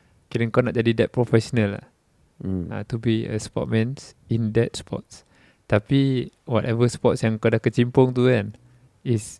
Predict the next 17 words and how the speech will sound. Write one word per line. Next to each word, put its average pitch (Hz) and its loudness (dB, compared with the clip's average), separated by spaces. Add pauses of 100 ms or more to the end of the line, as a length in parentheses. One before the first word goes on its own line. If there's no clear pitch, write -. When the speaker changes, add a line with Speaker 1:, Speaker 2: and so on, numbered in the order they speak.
(160)
Speaker 1:
you 120 2
also 113 2
can 107 2
share 98 2
lah 104 -4
apa - -6
yang 101 2
kau 101 -2 (800)
ah, 107 -6
apa 110 -8
ni, 123 0
be 117 4
in 113 2
lah. 101 0 (420)
Like 123 -4
macam 117 6
aku, 120 4